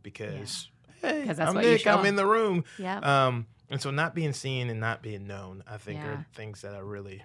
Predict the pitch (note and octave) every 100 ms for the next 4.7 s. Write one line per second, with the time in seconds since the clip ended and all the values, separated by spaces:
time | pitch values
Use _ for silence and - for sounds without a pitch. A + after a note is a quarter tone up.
0 | _ A#2 G#2 F#2+ G2 - - G2 F#2 G2
1 | F2 G#2+ - G3+ A3 A#3 A#3 A3+ - G#3
2 | F3+ F3 F3 - - E3+ E3 E3 E3+ D#3+
3 | - D#3+ D#3+ D#3 D3+ D3+ - - _ D#3+
4 | D#3 D3+ C#3 D#3+ D#3+ D#3 D#3